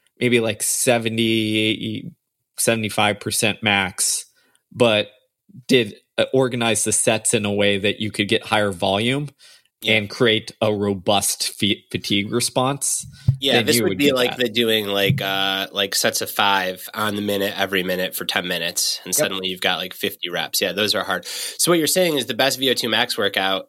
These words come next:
Speaker 2: if you have access to it and you are able-bodied to do it, is, like, a ski erg, <laughs> 'cause you're recruiting all the muscles and you're doing it in a way that you can, like, really ramp up to sustain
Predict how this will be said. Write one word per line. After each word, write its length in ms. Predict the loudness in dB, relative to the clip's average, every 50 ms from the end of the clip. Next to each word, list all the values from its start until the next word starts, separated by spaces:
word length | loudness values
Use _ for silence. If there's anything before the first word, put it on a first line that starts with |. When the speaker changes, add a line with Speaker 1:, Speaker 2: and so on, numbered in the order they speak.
| _ -10
Speaker 2:
if 160 | -8 -4 -2
you 80 | -2 0
have 160 | 0 -2 -2
access 460 | 0 -2 -2 0 0 0 0 0 -2
to 200 | -2 -4 -2 -2
it 200 | -2 -2 -2 -4 -6
and 380 | -8 -8 -8 -8 -8 -8 -8
you 300 | -6 -4 -2 -2 -2 -2
are 380 | -2 -2 -2 -2 0 -2 -2 -4 -4 -6
able-bodied 640 | -4 -2 -2 -2 0 0 0 0 0 -2 -4 -4
to 100 | -6 -4
do 220 | -2 0 0 2
it, 200 | 2 0 0 -2
is, 160 | -4 -4 -2 0
like, 200 | -2 -2 -2 -2
a 60 | -2
ski 360 | -2 -2 -2 -2 -2 0 0
erg, 320 | -2 -2 -4 -4 -4 -4 -6 -8 -8 -10 _ _ -20
<laughs> 320 | -20 -20 -20 -20 _ _ -4
'cause 160 | -2 0 0
you're 100 | 2 2
recruiting 400 | 0 0 0 0 0 0 0 0
all 160 | 0 0 0
the 80 | 0 0
muscles 440 | 0 0 0 0 0 -2 -2 -2
and 100 | -4 -4
you're 80 | -6 -4
doing 300 | -4 -2 -2 -2 0 0
it 140 | 0 -2 -2
in 100 | -4 -6
a 80 | -4 -2
way 220 | -2 0 0 -2
that 120 | -2 -4 -6
you 100 | -8 -8
can, 180 | -6 -6 -4
like, 260 | -2 -2 -4 -4 -8 -10 -4
really 320 | -2 -2 0 0 -2 -2
ramp 340 | -2 0 0 0 -2 -4 -6 -4
up 260 | 0 0 0 0 -2 -6 -8
to 120 | -4 -2
sustain 680 | -2 0 0 -2 -2 -2 -2 -2 -2 -2 -2 -4 -6